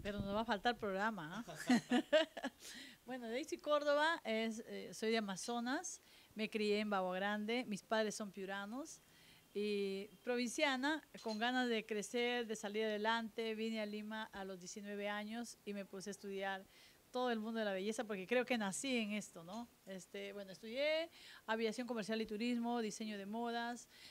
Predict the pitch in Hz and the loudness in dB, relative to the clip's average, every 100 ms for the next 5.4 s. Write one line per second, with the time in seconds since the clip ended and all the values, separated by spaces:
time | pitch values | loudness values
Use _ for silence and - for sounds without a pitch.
0 | - 208 214 247 233 233 233 220 208 208 | -12 -2 2 2 2 -2 -2 -4 -8 -8
1 | 202 220 240 240 - - - 226 226 214 | -6 -4 -4 -6 -16 -20 0 2 2 -2
2 | - - 233 262 277 240 214 - 233 233 | -10 -4 2 4 4 2 0 0 0 2
3 | 226 196 190 190 175 - 160 - 208 196 | 2 2 0 -2 -2 -6 -12 -8 -6 -2
4 | 226 220 247 - - 208 208 - 240 233 | -2 0 0 -2 -4 -2 -4 -2 -2 0
5 | 240 254 254 330 | 0 2 4 4